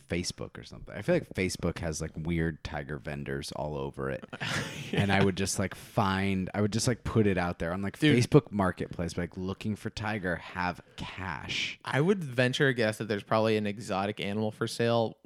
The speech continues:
Speaker 2: within fifteen miles of where we are right now.
Speaker 1: Yeah, that is a
Speaker 2: I think it's probably
Speaker 1: crazy industry.
Speaker 2: more common than we might think.
Speaker 1: Yeah. Well, I, yeah.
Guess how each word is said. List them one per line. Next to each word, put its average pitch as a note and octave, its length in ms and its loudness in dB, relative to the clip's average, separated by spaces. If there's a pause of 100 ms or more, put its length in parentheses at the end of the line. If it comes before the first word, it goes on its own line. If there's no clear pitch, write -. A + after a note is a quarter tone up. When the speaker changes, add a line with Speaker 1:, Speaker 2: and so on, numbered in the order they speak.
Speaker 2:
within G2+ 760 -2 (600)
fifteen - 460 -2
miles F2+ 280 -4
of G2+ 80 -8
where F#2 140 -6
we - 100 -6
are - 140 -8
right - 160 -8
now. - 180 -12 (320)
Speaker 1:
Yeah, F2+ 180 -2
that G2 180 2
is F#3+ 140 4
a C3 80 6
Speaker 2:
I B2+ 40 4
think C#3+ 180 4
it's F#3 100 2
probably G#2+ 420 8 (100)
Speaker 1:
crazy F2 240 0
industry. A#2 580 -6
Speaker 2:
more A2 300 4
common G2 560 -6
than F#2+ 300 -6
we G#2 160 -4
might F2+ 260 -8
think. - 360 -14 (440)
Speaker 1:
Yeah. G2+ 180 -2 (320)
Well, C3+ 160 8
I, A#2 360 2
yeah. - 180 -10